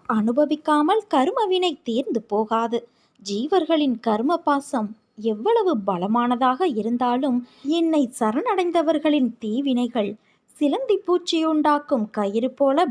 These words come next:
பலவீனமாகிவிடும். ஏதோ ஒன்றை அடைவதில் மட்டும்தான் நிம்மதி கிடைக்கும் என்று நினைக்காதே. சிலவற்றை இழந்தால் கூட நிம்மதி கிடைக்கும்.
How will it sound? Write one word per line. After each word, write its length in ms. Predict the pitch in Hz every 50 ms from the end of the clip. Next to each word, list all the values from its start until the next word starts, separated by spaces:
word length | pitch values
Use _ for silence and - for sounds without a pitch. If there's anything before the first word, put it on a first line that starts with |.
| 202
பலவீனமாகிவிடும். 1120 | 220 214 226 294 370 330 254 214 202 196 202 202 208 208 214 220 214 208 220 214 226 226 226 226 _ _ _ -
ஏதோ 520 | - 208 214 214 214 226 220 226 247 349 381 381
ஒன்றை 440 | 370 349 359 349 330 339 330 269
அடைவதில் 540 | 220 208 208 208 233 277 320 294 262 277 269
மட்டும்தான் 680 | 269 277 262 269 - 285 262 269 269 294 294 359 415 302
நிம்மதி 420 | 247 247 247 240 269 370 381 370 339
கிடைக்கும் 500 | - 320 285 311 302 311 311 294 294 285
என்று 280 | 294 285 277 247 247
நினைக்காதே. 760 | 220 208 202 202 269 - - 226 208 208 214 214 226 214 214 214 _ _ _ _ _ _ _
சிலவற்றை 800 | - - - 220 202 202 202 220 220 220 - 311 311 254 208
இழந்தால் 500 | 202 190 208 262 294 302 285 254 233 226
கூட 420 | - 240 240 233 220 220 196 190 190 _ _ -
நிம்மதி 540 | 214 220 220 220 220 220 220 262 359 - 214
கிடைக்கும். 600 | - - 214 202 214 208 - - 226 220 220